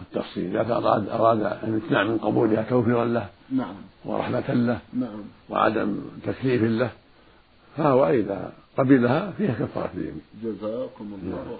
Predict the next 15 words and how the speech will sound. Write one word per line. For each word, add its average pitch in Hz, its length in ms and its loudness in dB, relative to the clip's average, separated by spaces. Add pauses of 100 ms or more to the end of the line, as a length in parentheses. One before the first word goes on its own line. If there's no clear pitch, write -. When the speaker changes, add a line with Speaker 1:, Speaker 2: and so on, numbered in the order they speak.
Speaker 2:
خيرا. 101 140 -12
Speaker 1:
نعم. 90 240 -6 (1900)
Speaker 2:
السؤال 170 340 6
الأخير 160 540 4
الذي 139 600 6
يسأله 147 840 2
أخونا 139 560 0
همام 135 460 2
يقول: 143 600 4 (160)
"هل 131 420 4 (500)
يجوز 135 680 4
الأخذ 127 600 -2
من 135 320 2
اللحية 123 920 0
وتهذيبها 123 1040 0